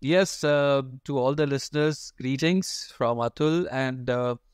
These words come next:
colorful life. I've, yes, I've, you know, I could make it colorful because it was blank. काफी लोगों की लाइफ मुझे लगता है कि already बहुत पेंटेड होती है with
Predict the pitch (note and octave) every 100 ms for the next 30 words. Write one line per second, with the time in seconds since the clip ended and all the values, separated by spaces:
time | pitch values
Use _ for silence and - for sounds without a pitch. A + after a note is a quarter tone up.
0 | _ - C#3 D#3 F3+ E3 D#3+ E3 - D3+
1 | C#3 B2+ C#3+ D#3 D3 C#3 _ _ _ _
2 | E3 F#3 F3 G3 D#3+ D3 E3 - - E3+
3 | E3 E3 F3+ F3 D#3 E3 D3+ D3 D#3 C3
4 | B2+ B2 A2+ - - _ _ _ _ _
5 | C3+ B2 E3 D#3+ D#3+ D#3+ D3+ D3 D3 C#3+
6 | C3+ - D3 C#3+ C#3+ B2+ D3 E3 - C3
7 | - C3+ B2+ D3 C3+ C3 - C3+ C#3+ B2+